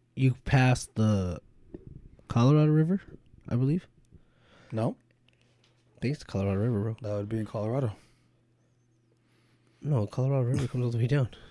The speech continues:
Speaker 1: Like this, like the Mississippi River comes all the way down. The Mississippi River comes all the way down to, like, Texas.
Speaker 2: Yeah, you know what? I think you're right, 'cause I remember that movie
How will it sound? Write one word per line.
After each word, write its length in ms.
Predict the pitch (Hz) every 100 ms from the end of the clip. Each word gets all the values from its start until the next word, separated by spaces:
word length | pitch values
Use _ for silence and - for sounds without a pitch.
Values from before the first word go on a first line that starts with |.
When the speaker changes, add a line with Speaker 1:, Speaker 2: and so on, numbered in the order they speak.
| - _ _ _ _
Speaker 1:
Like 180 | 120 110
this, 240 | 117 - -
like 160 | 107
the 80 | 107
Mississippi 360 | 107 - 151 101
River 220 | 104 98
comes 220 | 104 95
all 160 | - 92
the 60 |
way 80 | 95
down. 200 | 104 110 - - _ _ _ _ _ _ _ _ -
The 80 | -
Mississippi 340 | 110 120 135 104
River 160 | 113
comes 200 | 113 123
all 60 | 113
the 60 | 113
way 80 |
down 160 | 101 110
to, 60 | 104
like, 120 | 78
Texas. 380 | 127 - 92 - _ _ _ -
Speaker 2:
Yeah, 200 | 123 - -
you 160 | 147
know 100 | 156
what? 140 | 156 -
I 60 |
think 160 | - 123
you're 80 | 123
right, 120 | 135
'cause 140 | - 110
I 60 |
remember 260 | 107 120 117
that 120 | 113
movie 580 | 110 120 117 113 110 101